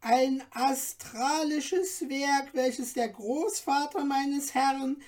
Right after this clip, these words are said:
mit tiefem Studium verfertigt hat. Wollten Sie wohl gefälligst die rechte Hand des Genius erfassen?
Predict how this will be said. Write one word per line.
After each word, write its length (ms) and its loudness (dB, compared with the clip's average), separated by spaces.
mit 260 -6
tiefem 600 2
Studium 760 2
verfertigt 760 -2
hat. 380 -2
Wollten 520 0
Sie 220 0
wohl 240 -2
gefälligst 920 -2
die 120 -2
rechte 540 -2
Hand 500 2
des 280 -4
Genius 640 0
erfassen? 640 0